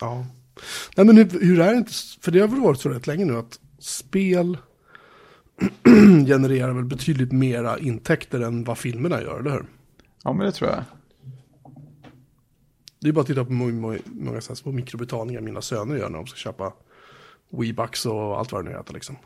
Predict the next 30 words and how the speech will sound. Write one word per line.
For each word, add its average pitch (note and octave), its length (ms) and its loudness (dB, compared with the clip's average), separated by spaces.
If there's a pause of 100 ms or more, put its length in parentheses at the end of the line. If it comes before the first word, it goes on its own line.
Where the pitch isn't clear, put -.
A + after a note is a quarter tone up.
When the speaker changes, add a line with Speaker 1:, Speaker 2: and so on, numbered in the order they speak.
(360)
Speaker 1:
Det D#3+ 100 -8
är C#3 40 -6
nog B2+ 360 -12 (520)
trettio B2 220 -8
kronor A#2 280 -8
där, G#2+ 160 -6
fyrtio - 280 -12
kronor A#2 220 -10
där, A2+ 200 -8
eller - 600 -16
hundra A#2 220 -10
spänn - 280 -10
eller G#2+ 100 -10
vad E2+ 100 -8
det - 80 -8
är, - 60 -12
liksom. - 240 -16
Och B2+ 60 -14
så - 80 -20
tar - 260 -6
man A#2 120 -4
det A2 80 -8
gånger G2 440 -12 (640)
jättemånga D3+ 640 4
miljoner C3+ 340 4
människor B2+ 360 -2
hela A#2 240 -4
tiden. A#2+ 360 -6 (140)
Så - 160 -18
att, C3 60 -16